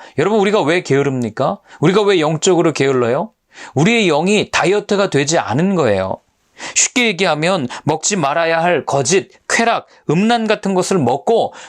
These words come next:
우리가 회개함으로 소위 말해서 다이어트하고 빼야 되는데, 하나님 앞에 그것을 씻어내야 되는데,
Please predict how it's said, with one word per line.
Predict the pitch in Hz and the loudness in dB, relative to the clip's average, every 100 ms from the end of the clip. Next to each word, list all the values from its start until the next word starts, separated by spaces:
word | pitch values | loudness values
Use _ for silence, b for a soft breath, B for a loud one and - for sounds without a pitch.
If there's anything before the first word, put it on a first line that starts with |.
| - | -2
우리가 | 190 214 | 0 0
회개함으로 | 190 277 240 262 233 226 226 202 B B B | -2 -2 0 0 0 0 0 0 B B B
소위 | - 269 277 | -2 0 2
말해서 | 208 165 185 | 0 0 -4
다이어트하고 | - 127 175 208 208 185 180 190 - | -4 -2 0 0 -2 0 0 -2 0
빼야 | 262 269 | 0 2
되는데, | 214 180 139 110 - _ - | 0 -2 -2 -4 -6 _ -4
하나님 | 247 269 262 | 0 2 0
앞에 | 247 247 | 0 -2
그것을 | 226 190 - 214 | 0 0 2 0
씻어내야 | - 302 277 285 147 151 160 | 0 0 0 0 2 2 0
되는데, | 151 139 160 240 127 | -2 -2 0 0 0